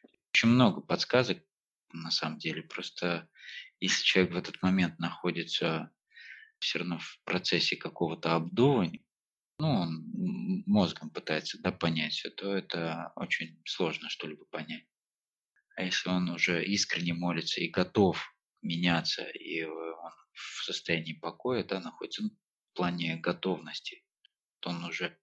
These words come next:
доверился, да, в самому вот, э, стечению обстоятельств, вот как будет, так будет, и он молится в этот момент искренне. Вот тогда происходит и понимание, и приходит ему какая-то либо информация в виде символов, или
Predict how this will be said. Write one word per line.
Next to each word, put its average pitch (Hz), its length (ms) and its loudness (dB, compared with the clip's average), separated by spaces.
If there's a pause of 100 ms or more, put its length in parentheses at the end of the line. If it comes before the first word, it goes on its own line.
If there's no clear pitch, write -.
(480)
доверился, 90 800 6
да, 98 180 4
в - 80 -2
самому 80 480 -2
вот, - 340 -10
э, - 60 -8 (300)
стечению 80 640 -2
обстоятельств, - 680 -2
вот - 140 -12
как - 280 -6
будет, - 300 -4
так - 280 -8
будет, 80 260 -10
и - 40 -8
он - 180 -6
молится - 460 -14
в - 20 -20
этот - 200 -20
момент - 300 -12 (500)
искренне. - 640 -8 (180)
Вот 117 140 -6
тогда 98 260 -4
происходит - 600 -6
и 90 40 -12
понимание, 95 580 -2
и - 40 -20
приходит - 560 -8
ему - 160 -10
какая-то 160 360 -8
либо 170 380 -6
информация - 640 -8
в - 60 -14
виде 85 180 -8
символов, 98 640 -2
или 80 300 -10